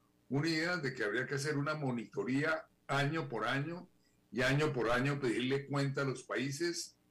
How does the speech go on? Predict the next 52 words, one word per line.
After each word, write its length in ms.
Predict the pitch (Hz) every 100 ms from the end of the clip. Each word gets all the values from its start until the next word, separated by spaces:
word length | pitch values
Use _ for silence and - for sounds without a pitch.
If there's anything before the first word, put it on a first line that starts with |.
| _ -
y 100 | 107
que 100 | 117
los 180 | 101 -
países 460 | 104 120 139 139
ajusten 560 | 123 - 143 135 143 139
sus 160 | 113 101
metas 600 | 107 113 131 123 - - _ _ _
si 160 | - 127
es 100 | 131
necesario, 680 | 123 104 - 127 104 90 -
que 140 | 92
ya 180 | 113 123
no 160 | 131
podemos 460 | 123 131 131 131 113
seguir 320 | 101 104 110
que 140 | 113 -
cada 260 | 120 123
cinco 420 | 117 135 120 131
años, 360 | 117 113 127 - _ _ _
como 180 | - 101
lo 140 | 101 87
prevé 380 | 98 104 107
el 80 | 123
Acuerdo 420 | 117 - 107 117
de 60 | 127
París, 320 | 110 151 139
y 60 | -
por 160 | 85 92
eso 160 | 117
se 80 | 110
está 200 | 113 -
haciendo, 360 | 104 123 110 107 _ _ _ -
estaba 260 | - 117
previsto 460 | 123 107 113 110 135
hacer 220 | 107 123
el 100 | 123
ajuste 380 | 110 110 104 120
en 60 | 117
el 100 | 101
dos 120 | 92
mil 200 | 101 110
veinte, 560 | 113 120 120 135 135 - - - -
por 180 | - 104
el 180 | 101 95
covid 360 | 107 101 123 120
no 140 | 120
se 140 | 117
hizo 240 | 123 120 135
sino 320 | 107 101 87
seis 320 | - 113 110
años 220 | 123 120 123
después, 560 | 151 - 139 165 -